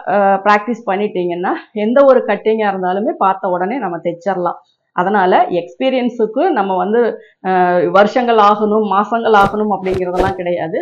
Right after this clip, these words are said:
ஒரு குறிப்பிட்ட காலத்துக்குள்ள உங்களால எந்த அளவுக்கு எஃபோர்ட் போட்டு அதை கத்துக்க முடியுதோ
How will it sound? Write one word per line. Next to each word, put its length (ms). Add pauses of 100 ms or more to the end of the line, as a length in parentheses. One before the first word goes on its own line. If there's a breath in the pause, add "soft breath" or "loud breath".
ஒரு 160
குறிப்பிட்ட 420
காலத்துக்குள்ள 600 (140)
உங்களால 400
எந்த 240
அளவுக்கு 300
எஃபோர்ட் 280
போட்டு 300
அதை 160
கத்துக்க 400
முடியுதோ 420